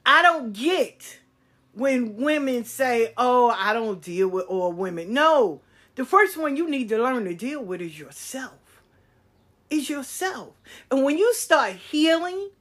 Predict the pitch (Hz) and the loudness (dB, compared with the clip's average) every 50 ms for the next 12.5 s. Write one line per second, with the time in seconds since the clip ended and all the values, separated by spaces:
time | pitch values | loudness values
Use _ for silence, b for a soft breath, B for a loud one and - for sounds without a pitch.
0 | _ _ b b b b b - - - - 302 285 262 240 202 160 170 185 214 | _ _ b b b b b -14 -4 2 4 6 6 6 4 0 -2 0 0 2
1 | 262 302 294 330 302 294 302 294 294 294 302 285 254 294 294 302 302 302 B B | 2 0 0 -2 0 2 2 2 2 2 0 -2 -4 -6 -8 -8 -10 -12 B B
2 | B B - - - - 277 262 254 240 214 202 - _ - - 311 359 403 370 | B B -16 -6 2 4 4 4 4 2 0 -4 -6 _ -4 0 4 4 4 4
3 | 330 294 269 240 202 196 214 240 262 285 294 285 240 240 214 202 196 185 180 185 | 4 2 0 0 0 2 2 2 4 2 2 2 0 0 2 2 2 2 2 0
4 | 180 175 - - - 196 180 156 - - 233 254 294 302 262 - - 220 196 180 | 0 -4 -8 -8 -6 -6 -6 -6 -6 -2 0 0 0 0 -2 -6 -4 -2 -2 -2
5 | 160 160 b b b b b b - 208 196 - - 269 269 - - 202 220 190 | -4 -10 b b b b b b -10 -8 -8 -6 -6 -6 -8 -6 -2 -2 -2 -2
6 | 151 147 190 226 240 240 233 - 214 185 B B B B B 240 247 240 - - | -2 -2 0 0 0 0 -2 -6 -8 -8 B B B B B 0 0 0 -2 -6
7 | - 262 302 349 381 381 339 285 247 214 202 214 233 226 220 214 196 196 226 247 | -6 -2 2 4 4 4 4 2 0 0 0 2 2 2 2 2 0 -2 -2 -4
8 | 233 233 226 220 214 208 196 185 196 220 214 208 196 180 - b b b b b | -2 -2 -2 0 -2 -2 -2 -6 -8 -8 -8 -8 -8 -10 -12 b b b b b
9 | b b b _ - 247 277 277 262 214 214 226 277 277 269 - 269 247 226 214 | b b b _ 2 2 4 4 2 0 0 2 2 2 2 2 -2 -2 2 2
10 | 220 226 247 254 240 - 254 233 - 262 233 190 - 240 254 277 240 320 349 359 | 2 2 2 0 0 -2 -8 -6 -4 -4 -4 -4 -4 -6 -6 -4 0 2 2 2
11 | - 302 339 330 320 285 262 247 247 262 302 339 339 320 269 - - 339 440 480 | 2 0 -2 0 0 0 0 0 0 0 0 0 -2 -4 -6 -2 0 0 0 0
12 | 440 311 247 208 165 139 135 127 - | 0 -2 -2 -2 -4 -8 -14 -18 -20